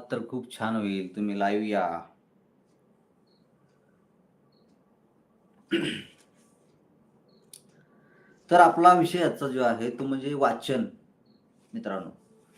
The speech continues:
तुमचं जर वाचन जर प्रचंड असेल, लक्षात का, आलं का तुम्हाला?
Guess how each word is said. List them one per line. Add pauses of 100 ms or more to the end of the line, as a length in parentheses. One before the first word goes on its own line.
(640)
तुमचं
जर
वाचन
जर
प्रचंड
असेल, (1400)
लक्षात
का,
आलं
का
तुम्हाला?